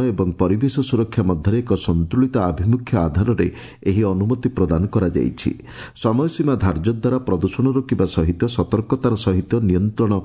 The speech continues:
ବାଣ ଫୁଟାଇବାରେ ସହାୟକ ହେବ ବୋଲି ଖଣ୍ଡପୀଠ କହିଛନ୍ତି। କେନ୍ଦ୍ରୀୟ ପ୍ରଦୂଷଣ ନିୟନ୍ତ୍ରଣ ବୋର୍ଡ ଏବଂ ରାଜ୍ୟ ବୋର୍ଡଗୁଡ଼ିକୁ ଏହି ସମୟସୀମା ମଧ୍ୟରେ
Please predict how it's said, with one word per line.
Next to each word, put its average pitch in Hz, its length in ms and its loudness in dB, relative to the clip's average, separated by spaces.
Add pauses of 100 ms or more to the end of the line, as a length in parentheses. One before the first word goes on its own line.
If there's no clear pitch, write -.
(320)
ବାଣ 85 340 0
ଫୁଟାଇବାରେ 120 540 0
ସହାୟକ 104 500 0
ହେବ 95 180 2 (100)
ବୋଲି 87 180 2
ଖଣ୍ଡପୀଠ 85 580 -2 (120)
କହିଛନ୍ତି। 85 540 -2 (480)
କେନ୍ଦ୍ରୀୟ 107 360 2
ପ୍ରଦୂଷଣ 107 540 -2
ନିୟନ୍ତ୍ରଣ 90 480 0 (160)
ବୋର୍ଡ 98 180 2 (140)
ଏବଂ 87 200 0 (120)
ରାଜ୍ୟ 82 260 0 (120)
ବୋର୍ଡଗୁଡ଼ିକୁ 113 580 0 (360)
ଏହି 110 180 2
ସମୟସୀମା 123 580 0
ମଧ୍ୟରେ 98 400 0